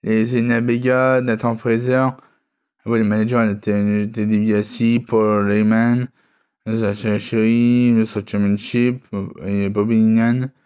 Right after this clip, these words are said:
Daniel Brooke, Second Souffle, Faux Faux de Voyage, Micro,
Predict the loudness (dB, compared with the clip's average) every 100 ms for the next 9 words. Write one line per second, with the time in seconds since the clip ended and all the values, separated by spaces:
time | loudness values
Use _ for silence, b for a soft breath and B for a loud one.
0 | _ _ _ _ -4 -2 0 2 2 2
1 | 0 -2 -2 0 0 2 0 0 0 0
2 | -2 -2 -2 -2 -2 -2 0 0 2 2
3 | 2 0 -2 -2 -2 -2 -2 0 2 0